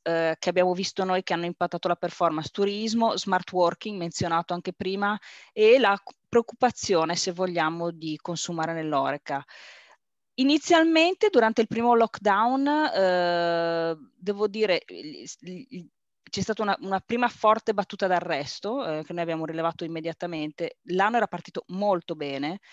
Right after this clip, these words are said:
tutti i dati che leggevamo erano estremamente positivi, quindi gennaio, febbraio molto bene, marzo fino a metà, diciamo, bene. Oggi credo che cicliamo il primo lockdown, eh, non so se la data è stata scelta,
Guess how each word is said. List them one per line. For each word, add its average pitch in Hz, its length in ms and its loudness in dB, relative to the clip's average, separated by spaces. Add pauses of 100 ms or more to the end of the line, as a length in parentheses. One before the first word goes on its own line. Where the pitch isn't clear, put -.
(200)
tutti 202 260 -8
i - 20 0
dati 180 240 0
che 175 100 -6
leggevamo 165 640 -2
erano 160 260 -4
estremamente 165 480 -10
positivi, 165 460 -10
quindi 160 200 -10
gennaio, 175 280 -4
febbraio 170 400 -4
molto 165 320 -8
bene, 180 300 -6
marzo 226 580 0
fino 185 300 -6
a 175 40 -2
metà, 180 480 0
diciamo, 151 580 -6 (500)
bene. 202 420 0 (200)
Oggi 208 300 2
credo 208 280 -4
che - 100 -10
cicliamo 190 680 0
il 175 80 -2
primo 190 240 -2
lockdown, 165 680 -2
eh, 143 920 -8
non 170 140 -12
so 180 120 -8
se 180 140 -2
la 147 80 -6
data 165 320 -6
è 170 80 -8
stata 175 240 -10
scelta, 170 440 -6